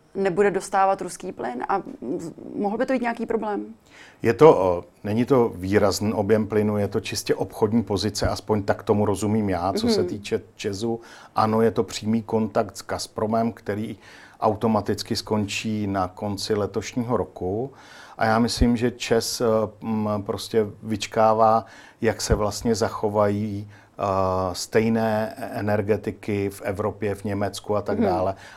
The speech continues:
Speaker 2: A podle toho se zachová také. Čím chci říct, že by se spíše mohlo stát, že na konci května,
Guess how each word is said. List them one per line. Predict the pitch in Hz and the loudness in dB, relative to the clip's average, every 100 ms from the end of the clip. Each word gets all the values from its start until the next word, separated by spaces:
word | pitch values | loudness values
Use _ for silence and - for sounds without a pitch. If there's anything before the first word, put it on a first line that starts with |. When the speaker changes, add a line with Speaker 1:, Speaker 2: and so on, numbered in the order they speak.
| - | -6
Speaker 2:
A | 107 | -2
podle | 113 107 104 | 0 2 2
toho | 113 101 | 2 0
se | 98 107 | 0 -2
zachová | 98 - 104 95 92 | -2 -2 -2 0 0
také. | 90 90 - 82 - - - - _ | -2 -8 -8 -10 -12 -20 -20 -20 _
Čím | - 135 135 135 | -4 6 8 8
chci | - - 113 | 4 -2 0
říct, | 95 113 127 - - - - | 2 4 2 -2 -12 -16 -4
že | 123 | 0
by | 123 | 0
se | 120 135 | 0 0
spíše | - - 147 - 131 | -2 -4 -2 4 6
mohlo | 131 95 80 | 6 2 -2
stát, | - - 98 110 139 - - - - - - | -4 0 4 4 4 -2 -14 -14 -20 -20 -6
že | 104 110 | 2 2
na | 98 | 2
konci | - 120 - 87 | 2 0 0 -6
května, | - 98 95 117 113 113 | -2 -2 0 0 0 0